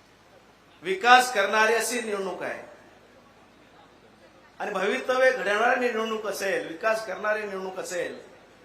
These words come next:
तर या देशाचे लाडके पंतप्रधान आदरणीय नरेंद्र मोदी यांना परत पंतप्रधान म्हणून पसरवणं आवश्यक आहे.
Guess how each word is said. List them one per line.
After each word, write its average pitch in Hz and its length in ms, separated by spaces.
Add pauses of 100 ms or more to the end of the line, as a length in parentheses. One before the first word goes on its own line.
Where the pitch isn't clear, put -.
(1080)
तर 190 60
या 202 200
देशाचे 208 680
लाडके 180 340
पंतप्रधान 190 500
आदरणीय 185 500
नरेंद्र 175 360
मोदी 170 320 (140)
यांना 175 420 (640)
परत 233 260 (1700)
पंतप्रधान 190 540
म्हणून 214 400 (2000)
पसरवणं 160 560
आवश्यक 135 440
आहे. 101 140